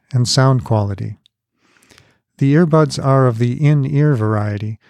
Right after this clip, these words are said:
which I usually have trouble keeping in my ears. I have a drawer full of various in-ear earbuds that I've tried and given up on.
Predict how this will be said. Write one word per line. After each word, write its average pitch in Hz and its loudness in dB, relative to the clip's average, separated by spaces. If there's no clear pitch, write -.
which - -2
I 131 4
usually 151 2
have 127 0
trouble 131 0
keeping 123 -2
in 131 0
my 117 0
ears. 101 -6
I 127 0
have 123 2
a 110 -2
drawer 131 2
full 117 -2
of 104 -2
various 117 0
in-ear 123 0
earbuds 110 0
that 120 0
I've 110 -2
tried 123 0
and 107 -4
given 110 0
up 123 0
on. 101 -8